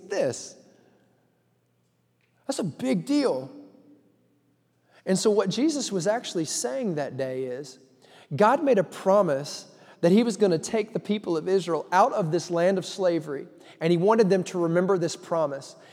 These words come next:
It was the blood over the doorframe, and when God saw that sacrificial lamb that had given its life for this family, it was gonna pass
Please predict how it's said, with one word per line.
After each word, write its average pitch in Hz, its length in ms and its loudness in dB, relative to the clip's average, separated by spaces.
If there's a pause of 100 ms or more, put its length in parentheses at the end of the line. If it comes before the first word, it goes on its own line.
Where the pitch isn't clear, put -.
(160)
It 208 140 8
was 185 200 4
the 170 120 4
blood 208 320 6
over 190 120 4
the 180 100 2
doorframe, 151 760 2 (280)
and 156 100 0
when 170 120 0
God 208 280 2
saw 208 220 0
that 175 180 2
sacrificial 185 760 0
lamb 165 220 0
that 151 100 -2
had 143 120 -4
given 175 200 2
its 175 180 -2
life 156 280 4
for 151 100 -4
this 165 180 -2
family, 160 280 -2
it 185 60 -4
was 180 100 0
gonna 147 160 -2
pass 233 440 0